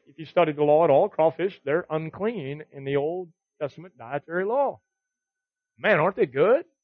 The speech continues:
Huh? How many of you understand? Some people say, "Yeah, yeah. What about shrimp? Huh? What about catfish? All you rednecks love catfish." Yeah, they eat you know what off the bottom of the floor. All right?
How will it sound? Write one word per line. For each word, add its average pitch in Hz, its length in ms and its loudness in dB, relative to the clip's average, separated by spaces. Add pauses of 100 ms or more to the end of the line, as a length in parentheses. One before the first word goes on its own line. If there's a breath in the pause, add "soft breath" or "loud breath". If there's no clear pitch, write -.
(1300)
Huh? 269 280 4 (920)
How 175 80 2
many 208 60 6
of 202 40 4
you 208 80 8
understand? 196 580 4
Some 175 120 -2
people 170 200 0
say, 165 200 2
"Yeah, 202 340 4 (300)
yeah. 202 220 0
What 190 180 -4
about 226 160 8
shrimp? 247 360 4 (1080)
Huh? 208 420 8 (280)
What 285 120 8
about - 180 6
catfish? 202 520 8
All 214 240 12
you 214 100 -2
rednecks 196 420 6
love 202 280 8
catfish." 220 600 6
Yeah, 196 420 6
they 185 340 6
eat 208 280 -6 (460)
you 190 160 -6
know 208 160 6
what 196 240 8
off 180 180 4
the 180 80 -2
bottom 190 420 6
of 165 200 2
the 147 100 -14
floor. 196 500 8 (160)
All 127 60 -12
right? 180 240 2